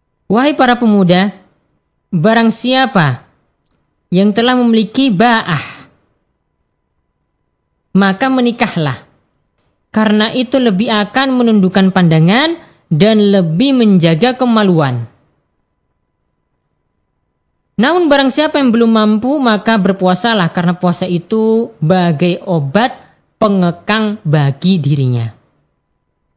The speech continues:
Maka dari hadis ini, ya, yang pertama, di sini Nabi sallallahu alaihi wasallam mengisyaratkan bagi para pemuda. Dan para pemuda yang dimaksudkan di sini, ya, menurut Imam Nawawi dan juga ulama-ulama Syafi'iyah,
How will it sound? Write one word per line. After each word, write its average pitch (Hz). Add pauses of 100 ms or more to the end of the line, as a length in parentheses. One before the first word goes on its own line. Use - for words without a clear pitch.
(880)
Maka 240
dari 262
hadis 226
ini, 208 (400)
ya, 151
yang 196
pertama, 214 (400)
di 170
sini 220 (400)
Nabi 196
sallallahu 185
alaihi -
wasallam 208
mengisyaratkan 202
bagi 175
para 185
pemuda. 135 (560)
Dan 165
para 165
pemuda 185 (400)
yang 185
dimaksudkan 175
di 170
sini, 196
ya, 202
menurut 175
Imam 170
Nawawi 170
dan 185
juga 165
ulama-ulama 170
Syafi'iyah, 165